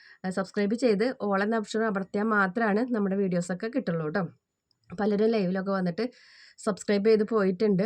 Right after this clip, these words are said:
പിന്നെ അവര് തിരിഞ്ഞ് ഇങ്ങട് കണ്ടിട്ടില്ല ഞാൻ. അപ്പൊ അങ്ങോട്ടും ഇങ്ങോട്ടും സപ്പോർട്ട് ഉണ്ടായാൽ മാത്രമാണ്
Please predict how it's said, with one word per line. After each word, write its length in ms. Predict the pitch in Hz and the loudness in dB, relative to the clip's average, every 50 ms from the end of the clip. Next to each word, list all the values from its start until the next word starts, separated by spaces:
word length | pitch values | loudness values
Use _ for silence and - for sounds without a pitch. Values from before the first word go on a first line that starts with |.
| 254 262 - - - _ | 0 -4 -8 -14 -20 _
പിന്നെ 180 | _ 262 254 262 | _ 2 4 6
അവര് 160 | 247 247 247 247 | 6 6 6 6
തിരിഞ്ഞ് 240 | 262 240 220 240 240 | 4 4 4 4 4
ഇങ്ങട് 240 | 240 226 226 226 240 226 - - - - | 4 4 4 2 0 0 -4 -10 -16 -6
കണ്ടിട്ടില്ല 500 | - 214 202 202 190 196 185 254 214 190 196 | -2 0 0 2 0 0 0 0 2 2 2
ഞാൻ. 200 | 202 185 175 220 240 - _ _ - - - - | 2 2 0 0 -2 -6 _ _ -20 -18 -10 -8
അപ്പൊ 220 | 196 180 - 214 240 226 - | -6 -2 0 0 0 2 2
അങ്ങോട്ടും 340 | 196 208 220 226 214 - 262 | 2 4 4 4 4 4 4
ഇങ്ങോട്ടും 300 | 254 254 247 220 254 254 | 6 6 6 4 4 2
സപ്പോർട്ട് 360 | 269 240 - - 208 208 208 | 2 0 0 0 -2 -2 0
ഉണ്ടായാൽ 320 | 233 233 226 226 240 233 233 | 0 2 2 2 2 2 2
മാത്രമാണ് 760 | 220 202 196 196 185 - 226 240 254 226 202 190 190 226 | 4 4 4 2 0 2 4 4 6 6 6 6 6 4